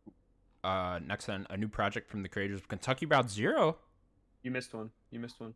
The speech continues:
Speaker 1: I know, I skipped over Heinz. I'll, I'll go back to that 'cause I saw
Speaker 2: Okay,
Speaker 1: the
Speaker 2: okay,
Speaker 1: Kentucky
Speaker 2: okay.
Speaker 1: Route Zero picture and I got
Speaker 2: Cool.
Speaker 1: excited.
Speaker 2: Yeah, me too.
Speaker 1: Yeah, uh, new game from them, new project from them. Uh, what's their name?
Speaker 2: Uh, Cardboard Computer.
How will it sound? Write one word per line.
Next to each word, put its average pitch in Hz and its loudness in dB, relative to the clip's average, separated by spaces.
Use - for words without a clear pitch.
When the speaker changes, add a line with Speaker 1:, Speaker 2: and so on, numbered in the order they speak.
Speaker 1:
I 98 4
know, 95 2
I 82 2
skipped - -6
over 76 -6
Heinz. 80 -10
I'll, 92 -2
I'll 87 -2
go 82 -10
back 78 -8
to - -18
that 73 -10
'cause - -14
I - -8
saw 120 0
Speaker 2:
Okay, - 0
Speaker 1:
the 101 0
Speaker 2:
okay, - -8
Speaker 1:
Kentucky 87 -6
Speaker 2:
okay. 76 -8
Speaker 1:
Route 76 -10
Zero 78 -8
picture - -12
and 73 -12
I 76 -14
got 73 -10
Speaker 2:
Cool. - -12
Speaker 1:
excited. 80 -12
Speaker 2:
Yeah, 107 0
me 101 -8
too. - -16
Speaker 1:
Yeah, 92 -6
uh, 92 -2
new 101 -4
game 101 -4
from 101 -6
them, 92 -8
new 101 -6
project 95 -2
from 98 -8
them. 92 -8
Uh, 82 -6
what's 92 -12
their 101 -6
name? 78 -12
Speaker 2:
Uh, 110 -4
Cardboard 165 -2
Computer. - -8